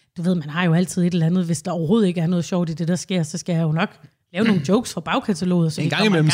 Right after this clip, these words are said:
Speaker 2: sidder verdens kedeligste person jo forrest.
Speaker 1: Og det er også ret sindssygt. Nogle gange sidder der folk, hvor man er sådan,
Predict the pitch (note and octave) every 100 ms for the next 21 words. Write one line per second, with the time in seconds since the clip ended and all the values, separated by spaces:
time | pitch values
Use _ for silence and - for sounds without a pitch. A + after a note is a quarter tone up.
0 | D#3+ C#3+ C3 C#3+ C3+ C#3+ C3+ C3 B2 C3
1 | G#2 B2 - - - _ _ _ _ -
2 | G3+ G#3 E3 D#3+ - D#3 - E3+ D3+ F3+
3 | E3 _ _ - A#3+ A#3+ G3 - G3 E3+
4 | - G3 F3 F3 F3 E3+ - F#3+